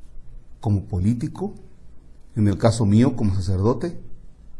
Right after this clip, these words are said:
¿Estamos haciendo realmente lo que nos corresponde hacer en todo lo que tenemos del día? Ese es el primer punto. Y segundo punto,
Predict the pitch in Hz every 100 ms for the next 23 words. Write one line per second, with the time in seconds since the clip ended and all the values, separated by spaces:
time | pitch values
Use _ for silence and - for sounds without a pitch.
0 | - - - - - - 156 175 151 117
1 | 123 123 127 117 113 110 110 117 110 98
2 | - 90 82 78 - 104 92 87 - 110
3 | 127 110 - 101 - - - - - -
4 | - - 113 92 - 101 117 175 165 120
5 | 101 87 92 110 110 95 82 87 113 -
6 | - - - - - - - - - -
7 | - 220 202 120 92 139 180 160 92 80
8 | - - - - - - - 123 120 120
9 | 120 117 131 120 160 196 170 180 214 208
10 | 120 -